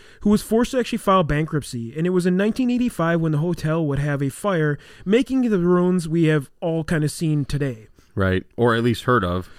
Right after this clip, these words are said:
Speaker 1: Yeah, and the cause of the fire is actually unknown. Um, there's no record of what caused it. Uh, a lot of people suppose it was an electrical fire, but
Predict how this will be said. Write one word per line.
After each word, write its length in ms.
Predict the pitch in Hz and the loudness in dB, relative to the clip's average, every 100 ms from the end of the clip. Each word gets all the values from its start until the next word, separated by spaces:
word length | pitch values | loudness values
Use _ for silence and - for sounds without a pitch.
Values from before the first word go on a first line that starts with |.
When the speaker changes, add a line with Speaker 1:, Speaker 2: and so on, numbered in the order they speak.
| - | -10
Speaker 1:
Yeah, 200 | 240 240 | -2 0
and 180 | 180 214 | 2 2
the 60 | |
cause 320 | 208 226 262 285 | 2 2 0 -2
of 40 | |
the 60 | 277 | -4
fire 300 | 208 214 202 | 0 4 4
is 100 | 170 | 4
actually 380 | 175 - 190 | 0 0 -2
unknown. 640 | 160 160 147 135 135 156 156 - - - | 0 0 0 -2 -4 -4 -6 -12 -20 -12
Um, 300 | 160 147 139 | -4 -2 0
there's 240 | 151 151 160 | 0 0 2
no 180 | 180 | 2
record 400 | 180 151 147 175 | 2 2 0 0
of 180 | 156 123 | 0 0
what 200 | 135 151 | -2 -4
caused 360 | - 143 139 143 | -4 -2 -2 0
it. 220 | 156 165 | -2 0
Uh, 160 | 160 147 | -2 0
a 20 | |
lot 200 | 160 165 | 0 0
of 40 | |
people 200 | 202 165 | 0 -4
suppose 580 | - - 160 156 151 139 | -4 -2 0 2 0 -2
it 80 | 175 | -4
was 220 | 147 135 | -2 -2
an 60 | 135 | -4
electrical 460 | 131 135 160 165 | -6 -8 -8 -8
fire, 380 | 147 160 160 160 | -6 -6 -4 -4
but 300 | 135 131 120 | -4 -6 -8